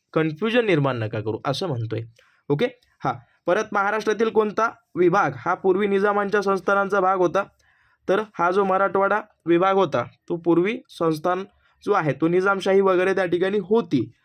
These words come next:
आता बघा, या खानदेशामधून आपल्या महाराष्ट्रामधले निर्माण झालेले धुळे आणि जळगाव हे जिल्हे आहेत. ओके, परत अजून तुम्हाला सांगतो, आता हे कोकण विदर्भ तर आत्ताच झालं हो,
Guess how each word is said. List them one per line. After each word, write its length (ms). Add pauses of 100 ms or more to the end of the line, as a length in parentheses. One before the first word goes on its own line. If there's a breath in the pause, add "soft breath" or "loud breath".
(240 soft breath)
आता 200
बघा, 240 (380 soft breath)
या 140 (100)
खानदेशामधून 840 (140)
आपल्या 380
महाराष्ट्रामधले 800
निर्माण 380
झालेले 380 (420 soft breath)
धुळे 340 (160)
आणि 180
जळगाव 520 (320)
हे 100
जिल्हे 280
आहेत. 300 (160)
ओके, 220 (460)
परत 240 (140)
अजून 300
तुम्हाला 300
सांगतो, 480 (300 soft breath)
आता 200
हे 120
कोकण 400
विदर्भ 400 (100)
तर 180
आत्ताच 320
झालं 300
हो, 300